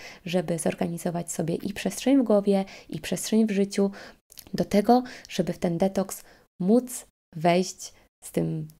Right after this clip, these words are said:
zaufaniem i do procesu, i do siebie, i z taką pewnością, że to jest faktycznie to, co chcemy zrobić. I wiem, że podczas tego nagrania pojawiło się słowo wyzwanie, ale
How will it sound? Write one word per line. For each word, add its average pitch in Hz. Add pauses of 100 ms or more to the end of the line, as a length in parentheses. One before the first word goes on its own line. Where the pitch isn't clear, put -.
zaufaniem 190
i 190
do 190
procesu, 180
i 190
do 196
siebie, 175 (240)
i -
z -
taką 202
pewnością, 190
że 170
to 180
jest - (200)
faktycznie 233
to, 202
co -
chcemy 165
zrobić. 170 (400)
I 175
wiem, 254
że 277
podczas -
tego 185
nagrania 180
pojawiło 175
się 170
słowo 165
wyzwanie, 180 (440)
ale 180